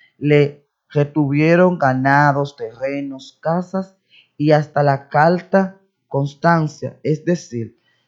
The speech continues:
ese documento que establece que la propiedad de esta tierra es de quien la trabaja. Muy fuerte, muy fuerte la situación. Pero gracias a Dios que el Banco Agrícola,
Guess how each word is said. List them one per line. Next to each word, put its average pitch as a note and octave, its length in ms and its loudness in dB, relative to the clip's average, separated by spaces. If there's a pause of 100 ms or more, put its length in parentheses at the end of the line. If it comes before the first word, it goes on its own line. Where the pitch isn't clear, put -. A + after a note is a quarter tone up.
(160)
ese E3+ 240 0
documento F3+ 680 0
que - 80 -10
establece C#3+ 600 -4
que C#3 120 -8
la C3 440 -2 (180)
propiedad D3 880 0 (160)
de C#3+ 220 0
esta E3+ 340 -2
tierra B2 420 -6
es D#3+ 420 -8
de B2+ 200 -8
quien D#3+ 480 -6
la C3+ 340 -6
trabaja. A2+ 840 -12 (560)
Muy F3 300 -4
fuerte, F3+ 800 -2
muy F3+ 320 0
fuerte C#3 400 -6
la C#3 120 0
situación. B2 600 -12 (380)
Pero D3+ 240 4
gracias D#3 300 2
a - 20 0
Dios F3 140 2
que E3 100 -4
el D3 120 0
Banco D3+ 340 0
Agrícola, E3+ 640 -6